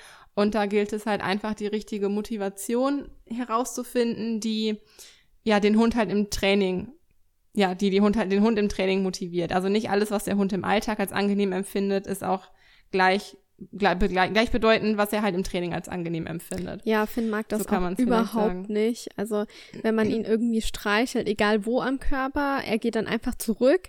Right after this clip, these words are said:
Speaker 2: und er weicht mir komplett aus. Und das war für mich das Zeichen, okay, in diesem Moment ist einfach eine,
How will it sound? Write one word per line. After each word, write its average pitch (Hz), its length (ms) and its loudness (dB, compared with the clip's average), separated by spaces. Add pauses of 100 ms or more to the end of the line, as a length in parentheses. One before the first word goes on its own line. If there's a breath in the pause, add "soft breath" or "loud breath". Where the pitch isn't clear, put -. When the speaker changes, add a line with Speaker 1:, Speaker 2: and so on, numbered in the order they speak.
(380 loud breath)
Speaker 2:
und 240 480 2
er 214 240 2
weicht 214 440 0
mir 240 180 2
komplett 226 540 2 (100)
aus. 220 480 0
Und 214 200 -4
das 214 140 -6
war 226 80 2
für 233 120 -2
mich 226 100 0
das - 160 -4
Zeichen, 226 300 0
okay, 226 340 2 (320 soft breath)
in 233 180 2
diesem 269 500 0
Moment 226 500 4
ist 247 180 -4
einfach 226 480 -2
eine, 202 360 -2